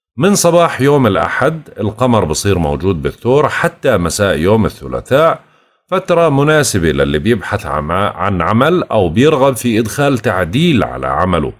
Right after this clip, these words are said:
بوسعكم إثبات جدارتكم للمسؤولين، أهم شيء إنك ما تتذمر من كثرة الأعباء،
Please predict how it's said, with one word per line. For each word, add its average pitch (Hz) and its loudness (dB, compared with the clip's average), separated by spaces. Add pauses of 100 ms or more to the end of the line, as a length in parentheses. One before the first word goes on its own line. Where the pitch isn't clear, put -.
(480)
بوسعكم 85 -2
إثبات 87 -2
جدارتكم 78 -2
للمسؤولين، 76 -2 (380)
أهم 139 0
شيء 156 -2
إنك 143 -2
ما 135 2
تتذمر 104 0
من 65 -8
كثرة 95 -6
الأعباء، 76 0